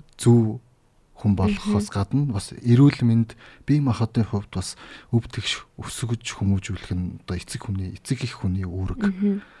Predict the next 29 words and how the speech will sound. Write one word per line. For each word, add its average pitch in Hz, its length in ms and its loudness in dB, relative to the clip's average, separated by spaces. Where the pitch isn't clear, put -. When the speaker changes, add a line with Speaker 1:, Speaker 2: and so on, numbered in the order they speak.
Speaker 1:
гэдэг 104 260 0
үүднээс 101 320 -6
бид - 160 -10
нар 104 160 0
өнөөдөр 117 320 2
энэ 101 160 -2
яриаг 92 220 -6
ярьж - 160 -18
байгаа, 104 180 -6
тийм. 196 480 -4
Speaker 2:
Мгм. 196 60 -4
Speaker 1:
За, 110 180 0
одоо 202 300 6
болохоор 185 320 4
ингээд, 151 240 4
м, 110 160 0
<clears throat> 110 240 2
хичээл - 400 6
сургууль 123 320 4
амарцсан. 95 480 -2
Аав 127 240 6
Speaker 2:
Мгм. 120 80 6
Speaker 1:
ээжүүд 104 320 0
үр 120 160 0
хүүхдтэй, 101 560 -2
э, - 800 -18
одоо - 240 -6
харахаас 117 320 2
өөр 98 100 2